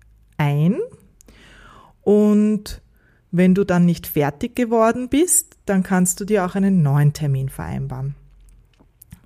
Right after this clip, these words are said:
Wenn's jetzt so sein sollte, dass du dir gerne Sorgen über Dinge machst, die vielleicht noch gar nicht akut sind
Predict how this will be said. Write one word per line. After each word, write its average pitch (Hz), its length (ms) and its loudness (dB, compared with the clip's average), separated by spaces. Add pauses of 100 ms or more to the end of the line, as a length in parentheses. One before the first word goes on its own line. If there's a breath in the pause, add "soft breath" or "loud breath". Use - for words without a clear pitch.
Wenn's 175 480 2
jetzt - 320 -6
so 180 260 2
sein 160 320 0
sollte, 160 460 -2
dass 160 240 -6
du 170 100 -6
dir 165 340 -4 (800 loud breath)
gerne 165 300 2
Sorgen 156 460 2
über 170 180 2
Dinge 185 260 2
machst, 160 480 0
die 170 360 0 (440 soft breath)
vielleicht 208 480 0
noch 175 220 -2
gar 156 220 0
nicht - 540 -6 (1160)
akut 277 520 0
sind 151 420 0